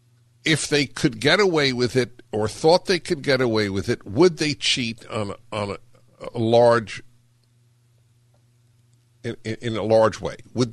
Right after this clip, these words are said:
would they do so? And I, I made the point last week that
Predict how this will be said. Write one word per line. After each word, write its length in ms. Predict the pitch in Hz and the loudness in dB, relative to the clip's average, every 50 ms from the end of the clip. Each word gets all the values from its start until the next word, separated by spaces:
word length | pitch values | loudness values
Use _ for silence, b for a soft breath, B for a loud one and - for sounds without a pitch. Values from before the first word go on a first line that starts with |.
| - - | -6 -8
would 200 | 139 135 135 127 | -4 -4 -4 -2
they 140 | 143 131 123 | -4 -4 -4
do 200 | 98 135 139 127 | -2 -2 -2 -2
so? 360 | - - - - - - - _ _ _ _ _ _ _ _ _ _ _ _ _ _ _ _ _ _ _ _ _ _ _ _ _ _ _ _ _ _ _ _ _ _ _ _ _ - | -2 -4 -4 -6 -10 -14 -18 _ _ _ _ _ _ _ _ _ _ _ _ _ _ _ _ _ _ _ _ _ _ _ _ _ _ _ _ _ _ _ _ _ _ _ _ _ -2
And 460 | 135 135 131 127 123 123 120 117 - - | 0 0 2 0 0 -2 -4 -8 -12 -8
I, 300 | - 151 175 214 247 233 - - - - | -4 0 0 0 0 0 -4 -10 -10 -4
I 220 | - 160 190 208 202 | -2 0 0 0 -2
made 360 | 185 196 196 202 214 196 - | -2 -2 -2 -2 -2 -6 -10
the 120 | - 147 | -14 -14
point 460 | - - - - 196 226 240 214 165 - - _ _ _ _ _ _ _ _ _ _ _ - | -14 -8 -2 0 2 2 2 0 -2 -6 -12 _ _ _ _ _ _ _ _ _ _ _ -8
last 440 | 120 123 123 139 143 - - - 135 | -4 -2 -2 0 0 -2 -4 -6 -8
week 440 | 107 90 78 - - - - - - - _ _ _ _ _ _ _ _ _ _ _ _ _ _ _ _ _ _ _ _ _ _ _ _ _ _ _ - | -14 -14 -14 -16 -20 -20 -20 -20 -20 -20 _ _ _ _ _ _ _ _ _ _ _ _ _ _ _ _ _ _ _ _ _ _ _ _ _ _ _ -14
that 640 | - 101 87 117 117 113 107 104 - - - - | -12 -6 -2 0 0 2 0 0 -2 -6 -12 -16